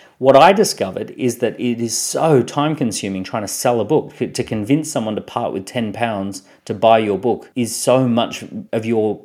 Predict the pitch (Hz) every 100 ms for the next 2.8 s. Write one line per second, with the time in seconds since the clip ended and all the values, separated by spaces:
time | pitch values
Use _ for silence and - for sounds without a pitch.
0 | - - 202 87 - 98 101 95 120 104
1 | 113 107 127 117 113 98 - 101 78 98
2 | 160 123 90 - 120 - - 117